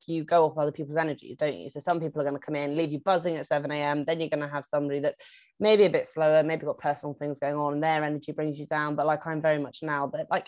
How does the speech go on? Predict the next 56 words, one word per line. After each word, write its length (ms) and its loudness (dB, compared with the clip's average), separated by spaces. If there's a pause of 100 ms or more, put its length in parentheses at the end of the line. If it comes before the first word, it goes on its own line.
(120)
everyone 400 4
that 120 -4
comes 280 0
in, 160 2
it's 180 -6
an 80 -4
online 300 -2
community, 680 -4 (300)
they 120 2
have 340 -4
to 100 0
be 280 4
on 200 -2
the 80 -2
same 260 -2
wavelength, 540 2
with 120 -8
the 60 -6
same 240 -4
values, 540 2
with 100 -12
the 60 -16
same 320 0 (100)
energy 320 -2
level. 300 4
And 100 2
of 120 -8
course, 240 -2
everybody's 400 -6
different. 520 -6 (420)
But 200 6
like 200 4
you 60 -2
said, 220 -2
you 60 -4
can 180 -6
kinda 200 -2
get 160 0
a 40 -6
feel. 380 4
And 100 -2
I 80 -4
think 200 -4
that 180 -6
is 140 0
the 100 -8
right 240 2
thing, 180 -4
you 60 -2
know, 180 -2
from 140 -8
a 80 -2
moral 400 0
point 260 -8
of 80 -8
view 200 -2